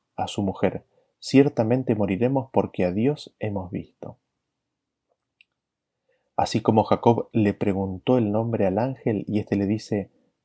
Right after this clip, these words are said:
"¿Por qué quieres saber mi nombre?", vemos que también Manoa le pregunta su nombre al mensajero de Jehová,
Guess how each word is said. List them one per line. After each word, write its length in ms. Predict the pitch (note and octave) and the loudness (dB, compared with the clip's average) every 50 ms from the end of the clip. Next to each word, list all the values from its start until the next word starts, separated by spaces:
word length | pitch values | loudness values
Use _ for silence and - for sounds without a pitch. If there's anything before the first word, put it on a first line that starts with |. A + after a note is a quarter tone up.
| _ - | _ -2
"¿Por 160 | - A#2 A#2 | -2 -2 0
qué 100 | - D#3 | -2 -2
quieres 260 | - C3+ A#2 G2+ - | 0 0 0 0 -2
saber 240 | - F#2+ F#2 F2+ F#2 | -4 -4 -4 -4 -4
mi 120 | F2+ F2+ | -4 -4
nombre?", 440 | F2 F2+ F#2 G2+ A2 B2+ C#3+ D3+ - _ _ _ _ _ _ _ _ _ _ _ _ _ _ _ | -4 -4 -4 -2 -2 -2 -2 -4 -6 _ _ _ _ _ _ _ _ _ _ _ _ _ _ _
vemos 340 | - G#2 G#2 A#2 A#2+ B2+ A#2 | -2 2 4 4 4 4 2
que 120 | - - - | 0 -2 0
también 400 | - F#2 F#2+ G#2+ A#2+ A#2+ B2 A2+ | 0 0 2 2 2 2 2 2
Manoa 460 | G2+ G2 G2 G#2+ A#2+ C3+ C#3 C3 - | 0 0 2 2 0 0 0 -2 -2
le 160 | - G#2+ G2+ | -2 -2 -2
pregunta 760 | - - - G#2 F#2 G#2+ A2 G#2 G2 F2+ F2 F2+ E2+ F2 - _ _ _ _ _ _ _ _ _ _ | 0 0 0 0 0 0 -2 -4 -4 -6 -6 -6 -6 -6 -8 _ _ _ _ _ _ _ _ _ _
su 300 | - - - - C#3 C3+ | -14 -8 -4 -2 0 0
nombre 580 | B2 B2 C3 C#3 D3 D3 D3 C3+ B2 A#2+ A#2+ _ _ _ _ _ _ _ - | 2 2 0 0 -2 -2 -2 -2 -4 -4 -6 _ _ _ _ _ _ _ -2
al 180 | G#2 G#2 G2+ G2 | 0 0 2 2
mensajero 600 | G2+ G2+ G2 F#2 - G2+ F#2+ - - A2 A#2 G#2 | 2 0 0 -2 -2 -4 -4 -2 -2 0 0 0
de 100 | G2 F#2+ | 0 -2
Jehová, 400 | - - - F#2 F#2 - - | -4 -4 -4 -2 -2 -2 -4